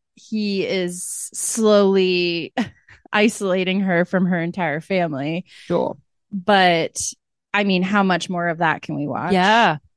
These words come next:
Speaker 2: So I
Speaker 1: Yeah.
Speaker 2: would say, you know, if I'm the publicist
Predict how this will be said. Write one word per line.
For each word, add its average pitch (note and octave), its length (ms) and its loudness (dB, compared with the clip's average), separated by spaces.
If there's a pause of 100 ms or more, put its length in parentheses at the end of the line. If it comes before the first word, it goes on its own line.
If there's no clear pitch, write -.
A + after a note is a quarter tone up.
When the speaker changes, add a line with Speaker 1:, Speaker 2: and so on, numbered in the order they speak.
(840)
Speaker 2:
So C4+ 640 0
I B3+ 240 4
Speaker 1:
Yeah. D#4 120 0
Speaker 2:
would B3 140 -2
say, C4 260 -2
you B3+ 140 -4
know, B3+ 80 -2
if - 100 -2
I'm C#4 140 4
the C#4+ 80 -2
publicist G3+ 880 -4